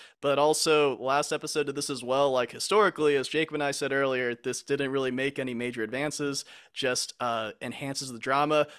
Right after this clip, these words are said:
Please leave a rating on Apple Podcasts if you are able to.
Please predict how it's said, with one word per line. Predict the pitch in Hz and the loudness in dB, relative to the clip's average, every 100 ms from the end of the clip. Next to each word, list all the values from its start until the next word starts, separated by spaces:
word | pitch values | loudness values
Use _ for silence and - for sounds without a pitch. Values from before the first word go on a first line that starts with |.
| _ | _
Please | 147 143 | -4 0
leave | 147 143 | 0 4
a | |
rating | 143 139 | 4 4
on | 135 | 2
Apple | 135 113 | -2 -4
Podcasts | 107 131 139 143 139 131 - - _ | -6 -2 -2 0 0 0 -2 -14 _
if | 113 123 | -12 -4
you | 117 | -2
are | 117 | -2
able | 123 147 147 | 0 0 0
to. | 147 156 151 147 | -2 -2 0 0